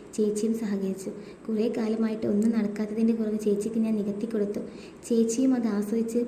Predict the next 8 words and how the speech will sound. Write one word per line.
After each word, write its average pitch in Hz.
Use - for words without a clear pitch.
പങ്കുചേർന്നു. 214
നേരം 214
വെളുത്തപ്പോ-, 220
വെളുത്തതുപോലും 220
ഞങ്ങൾ 208
അറിഞ്ഞില്ല. 202
അത്രയും 285
സമയമെടുത്ത് 240